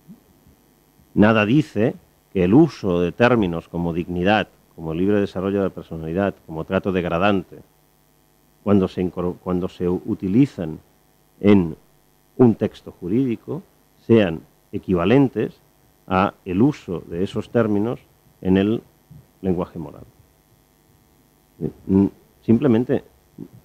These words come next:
de una cosa no se deriva a la otra. De que se utilicen en el derecho no se, de-,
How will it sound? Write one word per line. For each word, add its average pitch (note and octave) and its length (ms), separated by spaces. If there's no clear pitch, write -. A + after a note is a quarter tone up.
de G2+ 560
una C3+ 280
cosa D3 240
no B2 120
se A2 140
deriva A#2 220
a C3 40
la D#3+ 100
otra. E2+ 220
De F#2+ 140
que F#2+ 120
se F#2 140
utilicen G#2 540
en F#2+ 100
el F#2+ 120
derecho B2 600
no F#2 400
se, G2+ 260
de-, E2+ 220